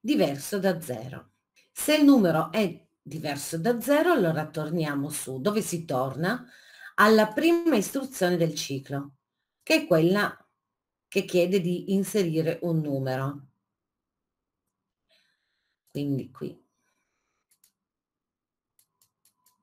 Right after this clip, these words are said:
Questo se la condizione è vera,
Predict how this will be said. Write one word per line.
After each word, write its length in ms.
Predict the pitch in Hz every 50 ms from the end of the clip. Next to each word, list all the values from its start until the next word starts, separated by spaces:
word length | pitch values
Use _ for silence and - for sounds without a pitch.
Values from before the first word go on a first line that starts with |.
| _ _ _ _ _ _ _ _ _ _ _ _ _ _ _ _ _ _ _ _ _ _ _ - - - - - _ _ _ _
Questo 400 | _ - 226 220 220 - - 269
se 160 | 269 - 196
la 140 | 175 175 165
condizione 920 | - 175 165 165 165 175 170 - - - 165 165 160 165 170 175 - -
è 160 | - 160 156
vera, 480 | 131 131 117 117 139 127 113 104 98